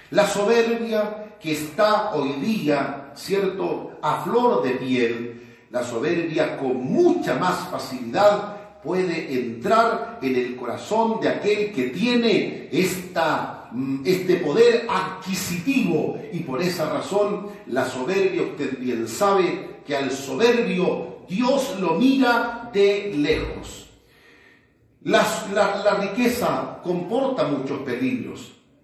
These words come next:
El amor al dinero hace que muchos se extravíen de la fe.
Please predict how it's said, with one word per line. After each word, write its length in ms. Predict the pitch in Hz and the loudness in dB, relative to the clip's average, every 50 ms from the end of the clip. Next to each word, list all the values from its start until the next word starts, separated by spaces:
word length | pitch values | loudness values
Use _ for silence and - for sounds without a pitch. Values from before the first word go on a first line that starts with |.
| _ _ _ _ | _ _ _ _
El 160 | - 123 117 | -6 -2 0
amor 420 | 113 110 117 190 220 220 226 - - | 0 2 2 2 2 2 2 0 -2
al 260 | - - - - 127 | -4 -6 -6 -6 -8
dinero 640 | 117 127 160 175 175 170 156 151 151 - - - - - - - _ _ _ _ _ _ _ _ | -4 -2 0 0 2 2 2 0 0 -2 -6 -10 -14 -18 -20 -20 _ _ _ _ _ _ _ _
hace 360 | 147 156 151 - - 147 143 | -4 -4 -4 -4 -4 -4 -4
que 140 | 127 123 117 | -2 -2 -2
muchos 600 | 131 190 233 233 - - - 117 113 - - - - | 0 2 2 2 0 -2 -4 -6 -6 -6 -8 -12 -14
se 260 | - - 139 131 131 | -10 -4 -2 -2 -2
extravíen 880 | 131 - - - - 113 113 110 180 - - 196 180 - - - 131 | -2 -6 -8 -8 -6 -4 -4 -2 -2 -2 0 2 2 2 2 2 -2
de 100 | 120 123 | -2 -2
la 120 | - - - | -2 -2 -4
fe. 520 | - - 117 110 - - - - - - | -6 -6 -8 -8 -10 -10 -14 -16 -20 -20